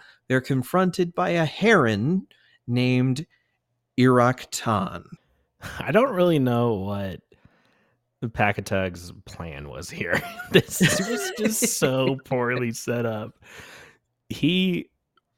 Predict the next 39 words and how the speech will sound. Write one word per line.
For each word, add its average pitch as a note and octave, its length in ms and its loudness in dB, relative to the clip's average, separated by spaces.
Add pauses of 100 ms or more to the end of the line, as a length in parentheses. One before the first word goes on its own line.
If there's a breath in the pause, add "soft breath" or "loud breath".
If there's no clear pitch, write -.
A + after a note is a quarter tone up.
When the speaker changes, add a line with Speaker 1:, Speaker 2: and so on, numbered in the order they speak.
(360)
Speaker 2:
hides F#3+ 800 2
and B2 240 0
tries D3+ 340 2
to B2 100 -2
make A#2 260 2
it F#2 160 -8
seem A#2+ 340 -2
like G#2 260 -4 (120)
they're A2 180 -2
being G#2 320 -4
stung. E3+ 720 -4 (380)
Or, B2+ 260 2 (180)
sorry, A2 300 -2
he B2 160 -4
has B2+ 140 0
a, C3 40 2
a A#2+ 40 2
Speaker 1:
Mm-hmm. A2+ 240 0
Speaker 2:
blow, A#2 320 -2 (220)
blowgun, A2+ 500 -6
right? F2 360 -8
Speaker 1:
Yeah, G#2+ 180 2
blowgun, G#2 320 -4
Speaker 2:
And A#2 100 4
he's A#2 120 4
Speaker 1:
yeah. B2+ 100 -6
Speaker 2:
blowing C#3 220 4 (240)
darts A2 460 -2
to, - 180 -12
to, G#2+ 200 -2 (220)
to G#2+ 100 -14
try G#2+ 160 -2
to G2+ 60 0
make G2 180 -2
it D2+ 100 -12
seem G2+ 300 -2
like F2+ 180 -8
he's G2 200 -12
being, F2+ 300 -10